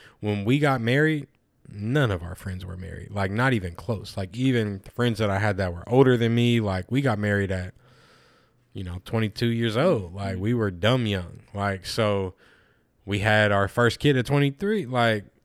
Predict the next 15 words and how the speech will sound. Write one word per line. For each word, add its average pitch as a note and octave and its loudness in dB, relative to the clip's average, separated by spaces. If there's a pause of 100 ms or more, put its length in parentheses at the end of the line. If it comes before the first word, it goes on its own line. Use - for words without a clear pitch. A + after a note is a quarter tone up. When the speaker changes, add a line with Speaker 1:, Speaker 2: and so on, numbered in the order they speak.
(440)
Speaker 1:
we A#2 -2
were A2 0 (560)
on A2 0
a F#2+ -4
different G#2+ -4
trajectory F#2+ -4
while F#2+ -2
all G#2+ -2
the G2 -2
rest A#2+ -2
of G#2+ -2
our G#2+ 0
friends G#2+ -4
were, G2+ -2
like, F#2+ -2